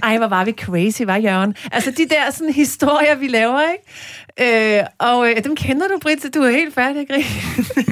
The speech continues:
<laughs> Altså, vi har de der, vi får sådan nogle historier, vi har minder, og vores følelser beror hovedsageligt på minder. Det vil sige, vi, altså, vi skaber følelser, øh, på minder, på historier, på oplevelser. Så, så forelskelsen har været med til at skabe en følelse.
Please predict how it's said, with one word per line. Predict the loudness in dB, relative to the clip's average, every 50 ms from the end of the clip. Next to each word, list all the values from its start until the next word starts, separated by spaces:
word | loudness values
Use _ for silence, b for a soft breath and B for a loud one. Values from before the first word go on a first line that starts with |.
| 0 0 0 0
<laughs> | 0 -2 -2 -2 -2 -4 -2 -2 -2 -2 -2 -2 -4 -4 -2 0
Altså, | 0 0 0 0
vi | 0 0
har | 0 0 0 0 -2 -2
de | -2 0
der, | 0 2 0 0 -2 -2
vi | -4 -4
får | -2 0 0
sådan | -2 0 -2
nogle | -4 -2
historier, | -2 -2 -4 0 2 2 2 2 2 -2 -2
vi | -2 -2
har | -4 -4 -4
minder, | -4 -2 0 0 0 0 0 -2
og | 0 0
vores | 0 -2 -2 -6
følelser | -2 0 0 0 0 -2 -4 -4 -6 -6 B B B B B B _ -16 -14 -6 -2
beror | -2 -2 0 0 0 0 0 -2 -8 B B B B B _ _
hovedsageligt | -4 -2 -2 0 -2 -2 -4 -4 -4
på | -4
minder. | -4 -4 -4 -6 -6 -8 _ b b b b b -4
Det | -2 -2
vil | -2
sige, | -2 -2 -2 -2 -2
vi, | -2 -2 -4
altså, | -4 -4 -2
vi | -4 -4
skaber | -2 -2 -4 -4 -4 -8
følelser, | -8 -4 0 0 0 0 0 -4 -6 -10 -10 b b b b b -6
øh, | -6 -4 -2
på | -2 -2
minder, | -2 0 0 0 0 -2
på | -2 -2
historier, | -4 -4 -4 -4 -4 -4 -4 -4 -8
på | -8 -6 -4
oplevelser. | -4 -4 -4 -2 -4 -4 -4 -6 -6 -6 -6
Så, | -4 -2 -2 -2 -2
så | -4 -4 -4 -4 -6 -6 -10 -18 -20 -18 -10 -10 -10 -10 _ -12
forelskelsen | -10 -4 -2 -2 -2 -2 -4 -10 -10 -8 -6 -4
har | -4 -4
været | -4 -4 -6 -4
med | -6 -8
til | -6 -8
at | -10 -10
skabe | -10 -12 -8 -6 -4 -2 -2 -2 -2 -2
en | -4 -4
følelse. | -4 -4 -4 -6 -6 -6 -10 -12